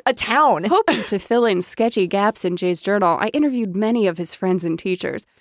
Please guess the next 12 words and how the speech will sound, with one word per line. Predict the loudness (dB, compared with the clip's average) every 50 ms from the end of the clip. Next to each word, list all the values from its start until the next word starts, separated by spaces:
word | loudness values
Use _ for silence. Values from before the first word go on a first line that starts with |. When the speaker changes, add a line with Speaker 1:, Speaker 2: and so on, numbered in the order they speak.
| _ _ _ 0
Speaker 2:
As | 0 2
a | 0 0 2
whole, | 2 2 2 2
they | 2 0 0
said | 0 0 -2 -2 -2
he | -2 -2 0
was | 0 0 -2 -2 0
mostly | 2 2 2 2 2 0 -2 -2
just | -2 -2 -4 -4 -2
like | -4 -2 -2 -2
everybody | -2 0 0 -2 -2 0 -2 -2 0 -2
else. | -2 -2 -2 -6 -8 -14 -16